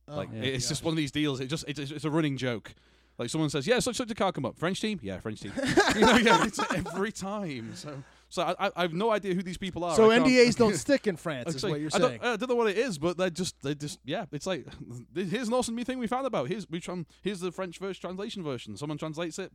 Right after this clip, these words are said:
Speaker 2: blam. <laughs> It's like
Speaker 1: Yeah.
Speaker 3: That's happened. That's happened a little bit with L five R too.
Speaker 2: a little bit, as it, but yeah,
Speaker 3: Yeah.
Speaker 2: definitely Ar-, Arkham is notorious for it. Like, it's, it's
Speaker 3: Yeah.
Speaker 2: been going, it's, it's a running joke on the Reddit. So.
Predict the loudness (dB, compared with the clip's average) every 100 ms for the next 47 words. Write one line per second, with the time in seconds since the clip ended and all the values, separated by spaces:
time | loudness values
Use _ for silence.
0 | -12 -12 -10 -14 -14 -16 -16 -18 -10 -6
1 | -6 -6 -12 _ 2 2 4 0 0 0
2 | 0 0 0 2 2 2 2 0 0 -2
3 | -2 -4 -4 -4 -2 0 0 2 0 0
4 | -2 -2 -2 0 0 0 0 0 0 0
5 | 0 0 -4 -4 0 2 2 -2 -4 -4
6 | -4 -6 -8 -10 -10 -10 -10 -10 -8 -6
7 | -4 -6 -8 -10 -10 -2 0 2 2 2
8 | 2 0 -2 -4 -6 -12 -16